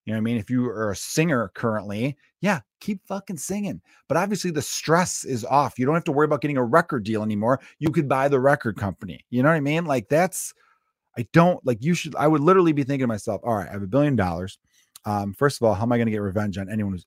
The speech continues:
ever wronged me?" That's, that's gonna happen. That's the kind of fun shit you need to be doing. You know what I mean? You need to think to yourself, "All right, cool. Uh, this guy I don't like, he lives over here. I'm gonna buy all the houses around him, and I'm gonna rent them for a dollar a month to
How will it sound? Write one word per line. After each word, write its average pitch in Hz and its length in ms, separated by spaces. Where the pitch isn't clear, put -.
ever 113 180
wronged 90 300
me?" 85 220
That's, - 280
that's 131 180
gonna 104 160
happen. 87 160
That's 160 220
the 165 80
kind 143 260
of 120 80
fun 120 240
shit 101 240
you 95 100
need 98 120
to 90 40
be 90 120
doing. 82 360
You 110 80
know 113 40
what - 20
I 110 40
mean? 113 320
You 139 140
need 147 60
to 127 80
think 131 200
to 120 80
yourself, 104 300
"All 123 140
right, 98 240
cool. 101 340
Uh, 104 360
this 113 320
guy 123 220
I 107 40
don't 104 180
like, 98 300
he 123 220
lives 110 180
over 104 220
here. 117 220
I'm 113 80
gonna 123 100
buy 104 160
all 107 160
the 139 80
houses 117 400
around 107 340
him, 85 240
and 120 80
I'm 120 80
gonna 113 120
rent 117 240
them 95 120
for 104 140
a 92 80
dollar 107 320
a 98 40
month 98 340
to 107 300